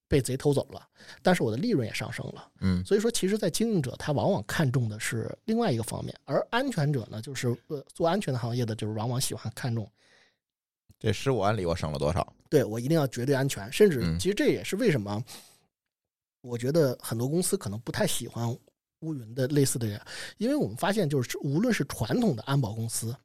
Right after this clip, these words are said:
Speaker 1: 就是卖监控摄像头的，
Speaker 2: <laughs>
Speaker 1: 还是这个我们做互联网安全的，有时候会习惯性地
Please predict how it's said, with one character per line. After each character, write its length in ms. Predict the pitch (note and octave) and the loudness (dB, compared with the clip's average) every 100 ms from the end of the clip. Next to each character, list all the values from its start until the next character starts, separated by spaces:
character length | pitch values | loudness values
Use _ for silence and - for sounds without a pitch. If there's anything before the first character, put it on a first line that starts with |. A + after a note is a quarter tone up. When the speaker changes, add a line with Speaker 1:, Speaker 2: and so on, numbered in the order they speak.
| _ - - _ | _ -20 -20 _
Speaker 1:
就 120 | - | -12
是 160 | B2 A2+ | -4 0
卖 280 | B2 C#3+ A2+ | 2 2 0
监 200 | - C#3+ | 0 0
控 100 | C#3+ | 2
摄 100 | E3 | 0
像 80 | C3 | 0
头 220 | G2+ B2+ | -2 0
的， 80 | G#2 - - - | 0 0 -8 -2
Speaker 2:
<laughs> 320 | B2 A#2 - | 2 2 0
Speaker 1:
还 200 | - B2+ | -4 0
是 240 | D3 E3 C#3 | 2 2 2
这 180 | C3+ | 0
个 320 | A2+ G#2+ F#2 G2 | -2 -6 -12 -14
我 120 | C3 | -16
们 80 | G2+ | -14
做 160 | G#2+ D3+ | -6 -4
互 180 | - D#3 | 2 2
联 120 | A2 | 4
网 100 | F#2 | 0
安 120 | G#2 | -2
全 200 | G#2 - | -4 -6
的， 100 | G2+ - _ - - | -8 -10 _ -20 -12
有 200 | - A#2+ | -2 -2
时 120 | G#2+ C3 | 0 0
候 100 | G#3 | 0
会 180 | G#3+ | 0
习 360 | C#3+ - - A2 | 0 -2 -2 0
惯 200 | F#3 G#3+ | 2 2
性 220 | C3 B2 | 2 -2
地 160 | G2 | -4